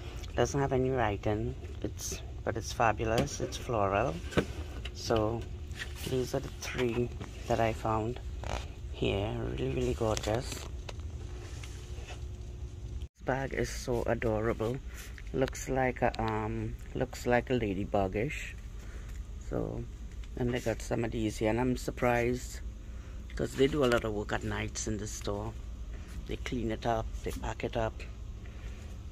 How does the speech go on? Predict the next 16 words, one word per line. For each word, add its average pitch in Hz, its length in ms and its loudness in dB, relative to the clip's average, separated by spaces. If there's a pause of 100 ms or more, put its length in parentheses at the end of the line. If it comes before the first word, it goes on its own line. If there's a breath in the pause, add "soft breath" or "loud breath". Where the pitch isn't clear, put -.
(200)
Really, 127 300 0
really 113 480 0
amazing. 104 720 -2 (1040 loud breath)
Best 107 360 2
day 110 220 4
ever, 110 640 4 (140)
party 110 480 0
time. 110 640 -2 (1000 loud breath)
Beautiful, 120 960 0
beautiful, 110 420 -4
beautiful. 101 540 -2 (2500)
So 135 180 4
I 135 120 8
see 165 200 2
these 160 260 4
beautiful 143 600 6